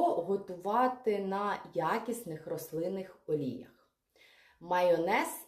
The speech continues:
і магазинні соуси. Хто не любить додати ложку майонезу у салат? Але готові соуси, це комбінація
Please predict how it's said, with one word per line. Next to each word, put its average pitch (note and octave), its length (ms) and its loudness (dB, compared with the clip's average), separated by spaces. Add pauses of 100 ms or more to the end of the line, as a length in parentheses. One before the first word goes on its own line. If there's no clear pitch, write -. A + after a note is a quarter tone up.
і F#3 100 -2
магазинні E3 680 0
соуси. - 720 -4 (160)
Хто B3+ 400 6 (500)
не F#3 360 0
любить A3 840 4
додати E3+ 840 0
ложку F3 600 0
майонезу E3+ 760 -2
у - 200 -8
салат? D3+ 500 -4 (1200)
Але G#3+ 440 6
готові G3 580 -2
соуси, A#3 1000 0 (200)
це B3 460 2
комбінація G3+ 1080 0